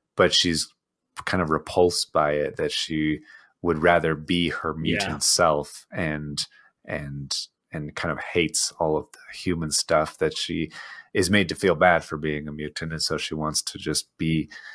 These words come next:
Speaker 1: be who she is, which is certainly admirable, but she takes it to an extreme level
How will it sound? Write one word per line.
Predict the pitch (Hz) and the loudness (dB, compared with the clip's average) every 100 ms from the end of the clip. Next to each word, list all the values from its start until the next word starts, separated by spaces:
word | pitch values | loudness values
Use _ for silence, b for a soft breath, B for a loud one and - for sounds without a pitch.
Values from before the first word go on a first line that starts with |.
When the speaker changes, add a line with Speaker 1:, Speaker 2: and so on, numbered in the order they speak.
| B B _ - 82 | B B _ -12 0
Speaker 1:
be | 98 90 | 2 4
who | 87 | 2
she | - 82 80 | 0 2 4
is, | 87 78 | 4 2
which | 78 - | -2 -2
is | 80 - | -2 0
certainly | 90 - 80 | 0 0 0
admirable, | 82 85 80 76 76 | 0 0 -2 -4 -2
but | 76 | -2
she | - 82 | -2 -6
takes | - - 82 - 82 | -8 -4 -4 -4 -6
it | - | -4
to | 85 78 | -2 -2
an | 71 | -4
extreme | - - - 80 76 | -8 -10 -6 -4 -2
level | 73 76 71 73 73 | 0 0 0 -4 -6